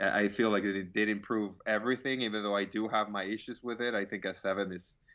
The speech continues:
is fitting, uh, for what I got from that. What ab-, what about you?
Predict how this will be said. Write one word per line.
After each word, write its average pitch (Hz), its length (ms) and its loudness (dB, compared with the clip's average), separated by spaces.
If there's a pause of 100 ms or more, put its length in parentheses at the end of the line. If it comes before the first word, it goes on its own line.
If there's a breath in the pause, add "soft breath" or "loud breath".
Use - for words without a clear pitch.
(300 soft breath)
is 107 180 0
fitting, 127 540 0 (280)
uh, 90 240 -2
for 92 560 -6
what 90 200 -2
I 87 60 0
got 90 260 0
from 82 240 -12
that. 71 160 -8 (640)
What 95 140 -4
ab-, 92 140 -6
what 98 120 -4
about 92 140 -2
you? 92 180 0